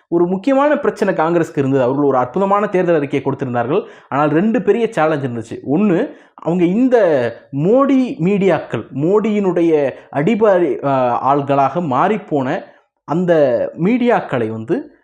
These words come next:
அவர்களால் கவர முடியல. அப்ப வந்து காங்கிரஸினுடைய கொள்கைகளையோ அல்லது காங்கிரஸினுடைய திட்டங்களையோ மக்கள்கிட்ட கொண்டு போய் சேர்க்கறதுக்கு ஒரு மிகப்பெரிய செட்பேக் இருந்துச்சு. அடுத்தது,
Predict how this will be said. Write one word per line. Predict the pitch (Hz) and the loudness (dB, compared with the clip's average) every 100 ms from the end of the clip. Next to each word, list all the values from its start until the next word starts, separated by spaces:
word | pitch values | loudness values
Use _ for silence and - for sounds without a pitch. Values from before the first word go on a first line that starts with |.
| - | -4
அவர்களால் | 143 147 170 175 | -2 0 0 0
கவர | 156 170 202 | 0 0 -2
முடியல. | 143 113 | -4 -4
அப்ப | 113 - - | -6 -6 -2
வந்து | 190 185 | 0 0
காங்கிரஸினுடைய | 165 185 185 180 165 156 143 | 0 0 0 -2 -2 -2 0
கொள்கைகளையோ | 156 165 156 151 | 0 0 0 0
அல்லது | 180 170 151 | 0 -2 0
காங்கிரஸினுடைய | 160 175 160 156 147 143 131 - - 151 | 0 0 -2 -2 -2 -2 -2 -10 -6 -4
திட்டங்களையோ | 151 190 160 170 | 0 0 2 2
மக்கள்கிட்ட | 170 139 208 180 | 0 -2 -2 0
கொண்டு | 156 151 | 0 0
போய் | 156 151 | 0 0
சேர்க்கறதுக்கு | 160 160 139 139 | -2 -2 -4 -2
ஒரு | 180 143 | -2 -2
மிகப்பெரிய | 135 160 175 170 | -4 -2 -2 0
செட்பேக் | 143 123 165 147 | -2 -2 -4 -2
இருந்துச்சு. | 131 113 - 113 _ _ - | -6 -8 -14 -16 _ _ -14
அடுத்தது, | - 185 285 302 233 | -2 0 2 0 2